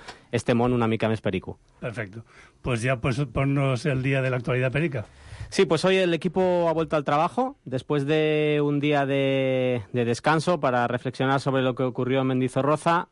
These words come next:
Speaker 1: Eh, los de Rubio han vuelto a la actividad en, en la ciudad esportiva de Anijarque, con únicamente dos ausencias, las de Marc Roca y Óscar Duarte, convocados con España sub veintiuno y Costa Rica,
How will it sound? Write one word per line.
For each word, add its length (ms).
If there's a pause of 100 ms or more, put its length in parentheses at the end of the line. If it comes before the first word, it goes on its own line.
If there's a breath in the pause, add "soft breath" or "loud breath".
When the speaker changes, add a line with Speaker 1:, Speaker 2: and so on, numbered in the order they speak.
Speaker 1:
Eh, 580
los 140
de 120
Rubio 240
han 80
vuelto 420
a 460
la 80
actividad 420
en, 580
en 120
la 120
ciudad 240
esportiva 440
de 80
Anijarque, 500 (440 loud breath)
con 220
únicamente 520
dos 160
ausencias, 680
las 160
de 160
Marc 240
Roca 440
y 300
Óscar 300
Duarte, 340
convocados 500
con 560
España 300
sub 140
veintiuno 480
y 80
Costa 260
Rica, 600